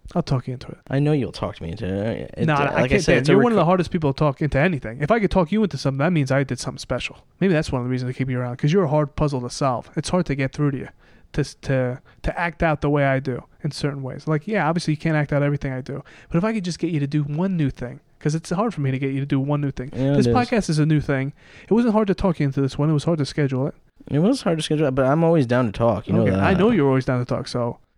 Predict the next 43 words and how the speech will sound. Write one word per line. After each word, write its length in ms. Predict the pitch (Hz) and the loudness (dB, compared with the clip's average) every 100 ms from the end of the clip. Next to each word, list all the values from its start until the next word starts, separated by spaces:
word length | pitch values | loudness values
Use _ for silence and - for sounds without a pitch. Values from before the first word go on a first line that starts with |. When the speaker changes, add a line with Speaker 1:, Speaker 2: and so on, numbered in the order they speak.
| _ - | _ -14
Speaker 1:
Okay, 80 | 180 | -2
what 140 | 170 | 0
if 100 | 214 | 0
it 40 | |
came 200 | - 190 | -2 0
back 160 | 165 147 | 0 0
and 80 | 139 | 2
they 60 | |
didn't 180 | 147 151 | 2 2
like 180 | 143 139 | 0 -2
it 40 | |
and 60 | 131 | -6
I 40 | |
said, 160 | 131 147 | -6 -4
"Dan, 160 | 143 131 | -2 -2
I 60 | |
can't 180 | - 131 | -4 -6
do 120 | 131 | -6
it 40 | 135 | -8
with 140 | - | -8
you 60 | - | -10
again"? 240 | 160 156 _ _ - | -10 -14 _ _ -8
Speaker 2:
I 40 | |
mean, 100 | 107 | -4
I 60 | 104 | 0
wouldn't 240 | 120 135 | 0 0
feel 220 | - 104 92 | 0 -2 -2
too 420 | - - 98 110 | -6 -6 -4 -2
bad. 480 | - - - 123 117 - - | -4 -6 -8 -8 -10 -16 -8
Speaker 1:
Yeah, 120 | 156 | -6
you 120 | 131 | -6
would. 160 | 123 143 | -6 -4
You 80 | |
said 200 | 160 202 | -2 -2
you 60 | 196 | 0
like 120 | 208 | -2
having 220 | 143 127 | -4 -8
conversations. 640 | 127 135 135 - - 156 - - | -8 -10 -10 -12 -14 -16 -18 -8
Speaker 2:
I 100 | 101 | -6
do 180 | 110 185 | 0 0
having 240 | 254 196 | 2 0
convers-, 200 | 131 123 | 0 -2
but 380 | - 110 113 - | 0 0 -2 -4